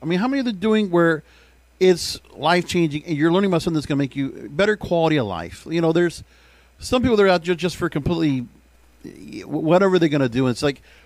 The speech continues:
we're gonna get real information out. We're gonna hear patient testimonials, and we're gonna get first-person accounts. And it's all in who you hear that's gonna tell us about it. The experts, the patients,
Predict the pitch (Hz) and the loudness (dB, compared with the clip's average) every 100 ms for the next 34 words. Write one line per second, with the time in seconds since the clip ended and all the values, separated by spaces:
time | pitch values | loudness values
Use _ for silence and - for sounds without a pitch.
0 | - 139 196 262 208 214 156 156 147 131 | -8 -4 0 2 2 2 6 6 4 0
1 | 127 117 101 90 80 - _ _ _ - | -2 -2 -6 -8 -8 -12 _ _ _ -4
2 | 127 180 214 175 170 165 156 151 143 127 | -2 0 2 2 2 2 0 -2 -2 -4
3 | - 95 87 85 95 - _ _ _ _ | -2 -6 -6 -10 -12 -18 _ _ _ _
4 | _ - 156 147 143 139 - _ _ _ | _ -2 0 2 2 0 -6 _ _ _
5 | _ _ _ _ - 135 180 220 208 - | _ _ _ _ -8 -2 0 2 0 -2
6 | 180 - 170 151 - 214 - - - _ | -4 -2 -4 -6 -8 -10 -12 -18 -20 _
7 | _ - 151 147 151 - _ _ _ _ | _ -2 2 2 0 -8 _ _ _ _
8 | _ _ _ _ - - 180 160 170 185 | _ _ _ _ -20 0 0 2 2 2
9 | 220 190 180 170 165 151 208 233 165 143 | 4 4 4 4 0 0 0 2 4 2
10 | - 135 139 - 160 147 - 156 151 160 | -2 -2 -2 2 0 0 0 0 -2 -4
11 | 196 151 117 139 170 185 - 190 - 165 | -2 -2 -2 0 0 0 0 -2 -2 -2
12 | 160 160 156 156 | 0 0 -2 -10